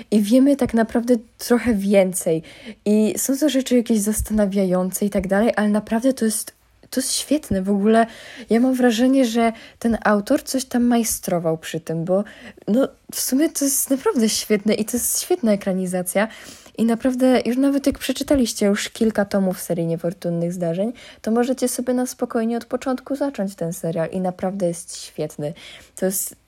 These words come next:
w ogóle ci bohaterowie są tak dobrze dobrani, Boże drogi. W ogóle ten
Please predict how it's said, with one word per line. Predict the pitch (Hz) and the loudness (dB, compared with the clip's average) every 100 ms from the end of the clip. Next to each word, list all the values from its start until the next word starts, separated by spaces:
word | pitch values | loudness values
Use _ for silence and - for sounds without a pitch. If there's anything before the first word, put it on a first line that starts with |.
| 190 | -4
w | 220 | 0
ogóle | 202 214 214 214 | 0 0 -2 -4
ci | - 208 | -6 -2
bohaterowie | 214 214 233 - 226 214 208 214 | 0 -2 -2 2 2 4 0 -2
są | - 214 202 | -2 -6 -4
tak | 233 247 - - | -4 -4 -6 -10
dobrze | 175 196 185 190 190 | -4 -2 -2 -2 -2
dobrani, | 185 185 185 185 185 185 185 | -2 -4 -2 -2 -2 -2 -4
Boże | 185 190 190 202 196 | -4 -6 -6 -6 -8
drogi. | 208 - 240 247 254 277 - - - - _ _ | -8 -10 -10 -10 -12 -14 -18 -20 -20 -20 _ _
W | 214 214 | -4 -2
ogóle | 226 226 240 240 240 - | -2 0 0 0 -2 -4
ten | 226 220 208 | -2 0 -2